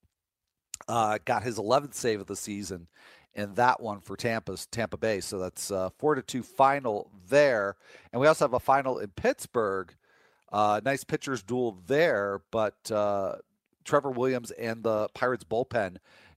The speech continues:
getting the better of Gio Gonzalez and the Nationals. Two nothing is the final there. Uh, Starling Marte with his eleventh home run of the season. Uh, did get caught stealing for the fifth time this year.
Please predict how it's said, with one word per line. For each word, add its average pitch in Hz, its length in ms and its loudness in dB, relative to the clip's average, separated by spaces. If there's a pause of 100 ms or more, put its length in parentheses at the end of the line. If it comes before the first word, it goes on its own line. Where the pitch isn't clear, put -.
(100)
getting 135 360 2
the 117 100 -2
better 123 440 2
of 104 300 -6
Gio 113 280 -2
Gonzalez 110 640 0
and 98 140 -12
the 101 60 -14
Nationals. 110 600 -4 (100)
Two 165 200 -4
nothing 147 340 0
is 101 120 -8
the - 120 -6
final 110 500 -2 (100)
there. 104 460 2 (880)
Uh, 101 360 -2
Starling 113 440 0
Marte 110 300 -2
with 107 220 0
his 98 140 -12
eleventh 98 320 -4
home 95 260 -10
run 117 260 0
of 107 280 -6
the 104 80 -10
season. 95 680 -10 (440)
Uh, 98 320 0
did 127 160 -4
get - 160 -2
caught 107 240 -2
stealing 208 340 0
for - 120 -20
the - 80 -14
fifth 92 220 -12
time 90 260 -6
this 92 200 -12
year. 92 220 -6